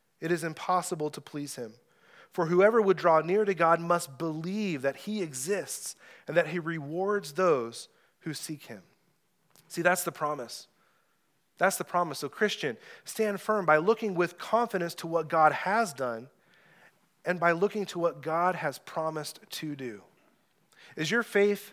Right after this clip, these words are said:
ready to face the music like this because it's fixed on the faithful character of God to you in the past and his promises to you in the future? "But if not, be it known to you, O king, that we will not serve your gods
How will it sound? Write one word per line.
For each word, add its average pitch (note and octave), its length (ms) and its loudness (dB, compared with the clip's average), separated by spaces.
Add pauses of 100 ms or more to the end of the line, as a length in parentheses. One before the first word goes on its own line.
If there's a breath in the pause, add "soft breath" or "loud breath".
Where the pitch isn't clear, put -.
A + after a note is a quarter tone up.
(140)
ready E3+ 260 -2
to E3 80 -4
face F3+ 260 -2
the E3 120 -10
music E3+ 340 -6
like E3 240 0
this F3 300 -4
because D#3 340 -6
it's C#3+ 180 -4
fixed - 600 0 (260 soft breath)
on D3+ 80 -4
the D3 100 -4
faithful F#3+ 600 -2
character F3 500 -4
of C#3+ 100 -4
God D#3 280 2
to E3+ 100 -12
you E3 140 -2
in C#3+ 80 -2
the B2 80 -4
past D#3+ 520 -4 (440 soft breath)
and D3 80 -6
his D#3+ 100 -4
promises E3+ 540 -6
to - 120 -12
you E3 60 -6
in E3 60 -8
the D3+ 80 -8
future? E3+ 440 -10 (1900 soft breath)
"But D#3 160 8
if F#3+ 160 2
not, D3+ 340 2
be D#3 120 -4
it E3 100 -6
known D#3 240 -2
to D3+ 140 -12
you, C#3+ 140 -2
O C3 60 0
king, C3 300 -10
that A#2+ 140 -2
we D3 100 -6
will C3+ 140 -6
not C#3+ 280 0
serve C3+ 280 -8
your B2 120 -8
gods A2+ 560 -6